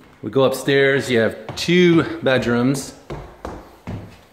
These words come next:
They're huge, both en suite.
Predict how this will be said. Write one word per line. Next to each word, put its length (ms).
They're 160
huge, 580
both 340
en 220
suite. 420